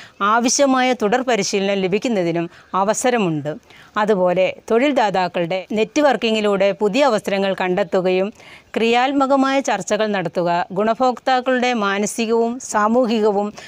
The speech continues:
സാംസ്കാരികവുമായ ചുറ്റുപാട് ഉയർത്തുക എന്നിവയ്ക്കും സാധ്യതയുണ്ട്. ഇതിലേക്കായി പൂർവ്വ വിദ്യാർത്ഥികളുടെ പിന്തുണയും എപ്പോഴും ഉണ്ടായിരിക്കും. ഇത്രയും കേട്ടപ്പോൾ നിങ്ങളിൽ പലർക്കും ഒരു സംശയം ബാക്കിയുണ്ടാകും,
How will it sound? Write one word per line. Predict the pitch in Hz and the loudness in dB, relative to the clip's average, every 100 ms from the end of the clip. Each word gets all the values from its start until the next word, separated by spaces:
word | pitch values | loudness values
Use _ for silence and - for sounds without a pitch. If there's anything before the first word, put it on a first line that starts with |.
| - | -16
സാംസ്കാരികവുമായ | - 220 220 - 254 247 247 262 247 214 190 190 190 - | -2 0 0 0 0 2 2 2 2 2 2 0 -2 -4
ചുറ്റുപാട് | 208 - 262 247 247 254 | -6 -2 0 2 2 2
ഉയർത്തുക | 220 185 202 - 220 170 165 - - - | 2 2 0 0 0 0 -2 -8 -18 -2
എന്നിവയ്ക്കും | 220 254 285 208 220 | 2 4 4 2 0
സാധ്യതയുണ്ട്. | 254 226 190 180 175 175 151 147 - - - | -2 -2 -2 -2 0 -2 -2 -4 -6 -14 -6
ഇതിലേക്കായി | 240 254 285 302 262 202 190 220 - - - - | -2 2 2 2 2 2 2 0 -4 -18 -16 -2
പൂർവ്വ | 262 285 | 2 2
വിദ്യാർത്ഥികളുടെ | 294 233 226 226 202 190 214 202 208 220 214 | 2 0 0 0 0 0 0 2 0 0 0
പിന്തുണയും | 208 220 220 214 247 208 | 0 2 2 0 0 -2
എപ്പോഴും | 185 196 202 247 | -2 2 2 2
ഉണ്ടായിരിക്കും. | 190 180 175 170 156 151 - - - - | 0 0 0 0 -4 -8 -10 -18 -12 -6
ഇത്രയും | 233 - 269 311 | -2 2 4 4
കേട്ടപ്പോൾ | 262 208 185 175 196 170 | 2 0 -2 0 0 0
നിങ്ങളിൽ | 180 214 240 277 247 | -2 0 2 2 0
പലർക്കും | 190 185 170 190 - | 0 0 -2 -6 -4
ഒരു | 185 196 247 - - | 0 2 2 0 -10
സംശയം | - 226 247 247 - 233 226 - _ _ | -8 -2 0 2 2 0 -2 -6 _ _
ബാക്കിയുണ്ടാകും, | 214 208 208 233 208 175 165 147 147 | 0 0 0 0 2 2 0 -2 -6